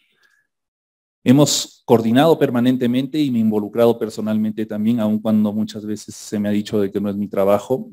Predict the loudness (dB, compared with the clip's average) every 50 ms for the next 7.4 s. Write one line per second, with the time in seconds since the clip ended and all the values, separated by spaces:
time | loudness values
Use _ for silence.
0 | -20 _ -8 -6 -4 -4 -4 -4 -4 -6 -4 -4 -4 -4 -2 -2 0 0 0 0
1 | -2 -4 -6 -6 -6 -6 -6 -6 -6 -8 -8 -6 -4 -4 -4 -2 -4 -4 -4 -6
2 | -8 -10 -10 -10 -8 -8 -2 0 0 0 0 0 -6 -12 _ _ _ _ _ _
3 | -8 -6 -6 -4 0 -2 -2 -2 0 0 0 0 2 0 -4 -4 -4 -6 -6 -6
4 | -6 -8 -8 -10 -8 -6 -2 -2 -2 -2 -2 -4 -4 -4 -4 -4 -8 -12 -10 -8
5 | -4 0 0 2 2 0 -4 -4 -4 -4 -2 -2 -2 -4 -6 -6 -6 -6 -6 -4
6 | -6 -6 -4 -4 -4 -4 -2 -2 -4 -6 -6 -6 -6 -8 -8 -4 -6 -4 -4 -2
7 | -4 -4 -6 -6 -6 -6 -6 -8